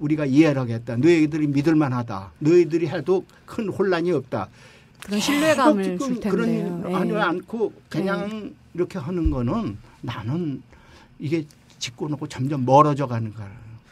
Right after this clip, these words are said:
Speaker 2: 선생님, 아까부터 계속 하시는 말씀이 독립운동부터 쭉 실질적, 현실적, 실용적 이런 가치를 굉장히 중요하게 생각하시는 것 같은데
Speaker 1: 네.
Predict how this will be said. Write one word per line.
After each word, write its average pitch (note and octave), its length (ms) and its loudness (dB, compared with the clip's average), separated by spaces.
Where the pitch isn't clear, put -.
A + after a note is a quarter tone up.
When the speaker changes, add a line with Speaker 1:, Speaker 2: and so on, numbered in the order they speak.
Speaker 2:
선생님, D#4 360 -4
아까부터 F4 480 -2
계속 E4 360 -6
하시는 F4+ 360 -2
말씀이 G3+ 680 -2
독립운동부터 G#3 720 -2
쭉 F#4 240 -6
실질적, E4+ 760 0
현실적, D4+ 720 -2
실용적 E4+ 640 -2
이런 D4 340 0
가치를 G3+ 360 -8
굉장히 G3 380 -2
중요하게 G3+ 640 0
생각하시는 A#3 800 -6
것 G3 80 -6
같은데 E3+ 580 -4
Speaker 1:
네. A#2+ 200 4